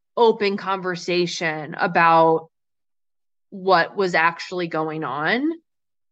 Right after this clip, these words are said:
I think that there was some other stuff going on where, like, kind of more some narcissistic traits, like, with what was going on with you. I think in my experiences with it, it's been, like, people just are not, I don't know if it's, like,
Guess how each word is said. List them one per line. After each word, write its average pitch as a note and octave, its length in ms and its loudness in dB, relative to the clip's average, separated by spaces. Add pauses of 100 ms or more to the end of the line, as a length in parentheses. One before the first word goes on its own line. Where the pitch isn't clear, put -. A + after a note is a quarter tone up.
(240)
I A3 140 2
think A#3+ 240 0
that C#4 160 2
there G#3+ 200 4
was G3+ 280 -4
some F#3+ 320 -4
other F3 300 2
stuff F3 380 -4
going F3+ 260 0
on E3+ 220 0
where, E3+ 120 -2
like, E3 180 -6
kind F3 160 -4
of E3+ 120 -6
more E3+ 160 0
some F3 240 -4
narcissistic E3 680 -4
traits, E3+ 320 0
like, E3+ 140 -4
with E3+ 220 -6
what F#3 200 -2 (200)
was F#3 200 -4
going F3 220 0
on E3 100 2
with E3 180 -6
you. F3+ 320 -2 (320)
I A3 80 2
think F4 160 4
in D#4+ 140 4
my G3 200 4
experiences A3+ 920 -2
with A#3+ 200 0
it, B3 120 2
it's - 160 -2
been, G3 200 0
like, F3 220 -2
people A3 400 -2
just A3+ 260 -4
are G3+ 140 0
not, E3+ 440 2 (640)
I G3 100 0
don't G3 100 2
know G3+ 80 2
if F#3+ 100 -6
it's, F3+ 100 -18
like, F3 140 -2